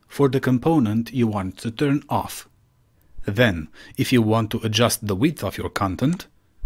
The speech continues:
check this box and change this parameter here. If the sidebar is on, you can see that the width of your sidebar will adapt to the percentage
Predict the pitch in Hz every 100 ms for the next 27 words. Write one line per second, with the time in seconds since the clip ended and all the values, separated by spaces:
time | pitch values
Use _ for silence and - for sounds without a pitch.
0 | - - 175 143 143 190 131 131 143 -
1 | - _ _ - 131 117 117 165 175 170
2 | - 127 147 156 - - - 143 135 98
3 | 98 120 120 - _ 123 110 - - _
4 | _ _ _ _ _ _ _ _ 131 117
5 | 117 - 170 185 123 - - - - 139
6 | 101 120 - _ _ - 139 139 131 123
7 | 180 165 143 - 123 113 175 175 131 -
8 | 104 - 143 139 135 113 110 120 127 -
9 | 120 131 143 - - - - - 135 127
10 | 117 107 - 180 175 175 104 110 -